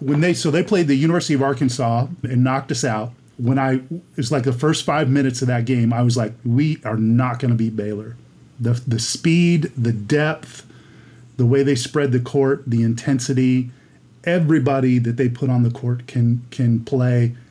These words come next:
Even the white guy with the large mullet can play. Um, <laughs> congratulations and hats off to the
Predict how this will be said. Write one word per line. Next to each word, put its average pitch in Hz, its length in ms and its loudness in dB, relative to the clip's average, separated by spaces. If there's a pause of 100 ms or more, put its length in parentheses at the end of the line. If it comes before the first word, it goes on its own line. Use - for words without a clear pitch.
(320)
Even 175 220 2
the 143 140 2
white 131 320 0
guy 143 180 0
with 127 140 2
the 120 100 -2
large 123 380 0
mullet 120 540 2
can 127 180 -2
play. 120 500 -2 (460)
Um, 113 560 0 (340)
<laughs> - 440 -12
congratulations 147 920 2
and 117 140 2
hats 147 300 -4
off 131 280 -2
to 135 160 -2
the 113 240 -2